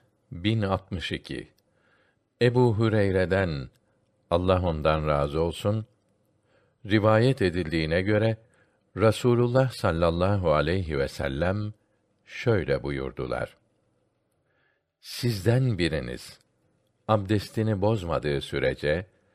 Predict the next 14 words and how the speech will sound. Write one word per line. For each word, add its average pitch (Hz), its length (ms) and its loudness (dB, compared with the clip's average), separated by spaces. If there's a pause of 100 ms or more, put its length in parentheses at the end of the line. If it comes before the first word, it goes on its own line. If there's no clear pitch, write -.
(540)
namaz 107 520 2
kıldığı 98 480 0
yerde 67 640 -2 (720)
diğer 123 340 4
bir 95 180 0
namazı 87 420 -2
beklemesi 90 640 -2
süresince 98 840 0 (600)
melekler 101 760 0
kendisine, 101 840 -2 (640)
'Allah'ım, 80 760 -2 (580)
bu 131 280 -2
kulunu 101 500 -2
bağışla, 92 800 -2